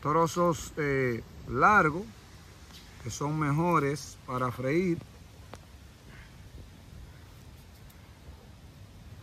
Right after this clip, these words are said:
Y así nosotros disfrutar de este manjar, de esta,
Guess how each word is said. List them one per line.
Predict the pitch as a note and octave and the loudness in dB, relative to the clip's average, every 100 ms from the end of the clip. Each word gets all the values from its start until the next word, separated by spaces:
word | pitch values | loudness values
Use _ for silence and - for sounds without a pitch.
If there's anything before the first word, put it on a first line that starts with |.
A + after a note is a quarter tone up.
| - - - | -18 -16 -6
Y | C#3 | -2
así | C#3 D3+ | 0 -2
nosotros | D#3+ E3 D#3+ E3 E3+ | -2 0 -2 0 0
disfrutar | D#3+ C3+ C#3+ C3 C#3+ | 0 -2 -4 0 0
de | C#3 | 0
este | C#3 - D3+ | -2 -4 -4
manjar, | C#3+ C3+ A#2+ C3 B2+ | -2 0 0 0 0
de | A#2+ A#2 | -2 -2
esta, | B2+ - C3+ | -4 -6 -12